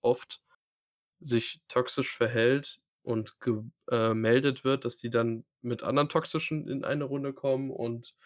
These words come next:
die, die sich benehmen, in eine Runde kommen. Damit könnte es angenehmer werden, aber das habe ich seitdem nicht so viel aktiv gespielt.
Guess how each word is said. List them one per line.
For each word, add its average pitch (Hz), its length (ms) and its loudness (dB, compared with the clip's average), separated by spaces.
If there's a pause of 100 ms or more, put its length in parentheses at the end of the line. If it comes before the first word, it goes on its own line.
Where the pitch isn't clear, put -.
(480)
die, 127 100 0
die 127 140 4
sich 120 240 0
benehmen, 127 480 6
in 113 160 4
eine 113 240 4
Runde 113 300 0
kommen. 127 320 0
Damit 117 300 0
könnte 156 280 -4
es 135 120 -8
angenehmer 135 500 -2
werden, 123 180 0
aber 113 140 0
das 117 220 0
habe 120 140 4
ich - 160 -2
seitdem 120 500 4
nicht 123 160 0
so 120 100 -2
viel 127 420 0
aktiv 135 320 -6
gespielt. 123 600 -4